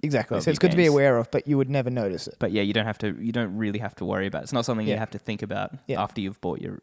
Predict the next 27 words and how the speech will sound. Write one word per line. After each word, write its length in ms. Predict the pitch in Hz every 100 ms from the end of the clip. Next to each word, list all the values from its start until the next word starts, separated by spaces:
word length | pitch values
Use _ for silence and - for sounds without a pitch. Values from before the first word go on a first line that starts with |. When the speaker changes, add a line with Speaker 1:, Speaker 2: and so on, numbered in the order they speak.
| -
Speaker 2:
E 80 | -
T 160 | -
Fs. 320 | - - - _
Speaker 1:
Yeah. 120 | -
Speaker 2:
Yeah. 120 | 92 - _ _
Speaker 1:
It's 80 | -
good. 160 | 165 - _ _ -
Speaker 2:
So 100 | 202
yeah. 160 | 160 - -
Speaker 1:
Done. 220 | 135 143 _ _ _ _ _ _ -
Speaker 2:
That's 220 | 120 101 -
that 160 | 113
segment. 340 | 120 117 156 -
Speaker 1:
So 160 | 190
I 100 | 165
feel 240 | 208 277 247
like 220 | 160 -
we 80 | 156
should 180 | 143
wrap 220 | 127 120 131
it 80 |
up. 400 | 127 185 - _ _
Speaker 2:
Yeah. 180 | 120 113 -
Speaker 1:
For 140 | - 170
two 160 | 170
reasons. 440 | 147 123 107 98 -
One, 400 | 147 151 214 254